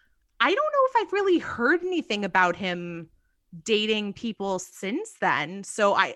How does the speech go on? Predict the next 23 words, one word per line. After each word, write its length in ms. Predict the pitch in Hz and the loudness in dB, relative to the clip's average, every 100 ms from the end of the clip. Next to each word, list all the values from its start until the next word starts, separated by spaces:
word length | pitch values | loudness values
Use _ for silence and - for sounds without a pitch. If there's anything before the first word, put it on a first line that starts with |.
| 240 | -2
maybe 320 | 233 302 294 | 2 2 4
you 180 | 294 277 | 2 2
know 280 | 240 202 - | 0 -2 -6
more 320 | 202 202 208 | -4 0 0
than 160 | 190 185 | 0 0
I 160 | 208 | 0
do, 200 | 214 185 | -2 -4
but, 220 | 190 180 170 | 0 2 4
um, 360 | 180 175 170 170 _ _ _ _ _ _ _ _ | 2 0 -8 -16 _ _ _ _ _ _ _ _
if 160 | 247 - | -2 4
that's 300 | 359 415 - | 4 2 -2
the 80 | 359 | -6
case, 580 | - 220 381 523 - - | -4 -2 -2 -2 -6 -6
I 80 | 240 | -4
mean, 180 | 262 254 | -2 -2
maybe 320 | 233 254 302 | -2 -2 -4
he 160 | 294 262 | -4 -6
just, 280 | 285 - | -8 -10
he 120 | - 214 | -12 -10
took 240 | - 202 | -8 -4
his 200 | 247 196 | -4 -4
break 500 | - 190 185 285 - | -2 0 0 0 -2
and 420 | 214 190 180 180 | -2 -2 -6 -12